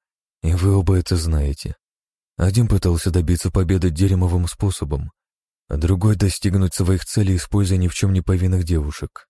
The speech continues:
Итог их противостояния со мной вы знаете. Точнее, с вызовом взглянул на Габсбурга. Почти знаете. Оба сгинули.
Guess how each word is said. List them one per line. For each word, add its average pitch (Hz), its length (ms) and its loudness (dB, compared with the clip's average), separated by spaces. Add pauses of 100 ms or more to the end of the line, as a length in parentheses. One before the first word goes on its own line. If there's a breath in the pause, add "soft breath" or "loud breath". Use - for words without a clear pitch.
(520)
Итог 113 380 0
их 104 120 -2
противостояния 104 720 2
со 95 160 -2
мной 92 180 2
вы 85 120 -2
знаете. 78 560 -2 (720)
Точнее, 90 880 2 (380)
с - 100 -8
вызовом 82 460 0
взглянул 87 400 0
на 85 140 2
Габсбурга. 85 600 -2 (1120)
Почти 82 460 0
знаете. 76 580 -4 (520)
Оба 90 260 2
сгинули. 82 580 -2